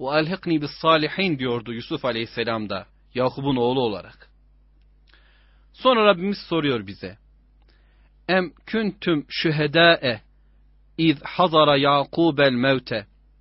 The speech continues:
iz kâle li benihi ma ta'budûne min ba'di. Enteresan bir görüntü şimdi.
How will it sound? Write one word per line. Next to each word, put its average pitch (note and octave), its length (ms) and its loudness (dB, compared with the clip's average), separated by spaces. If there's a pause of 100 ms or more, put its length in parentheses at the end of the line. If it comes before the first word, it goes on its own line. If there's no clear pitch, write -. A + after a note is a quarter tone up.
(640)
iz C#3 180 -2
kâle D#3 400 4
li D3 140 -2
benihi C3+ 560 0 (580)
ma C#3+ 460 2 (100)
ta'budûne C3 840 -2
min A2+ 280 -2
ba'di. G2 420 -6 (1200)
Enteresan F#3 680 4
bir C#3 180 4
görüntü B2+ 400 2
şimdi. - 360 -8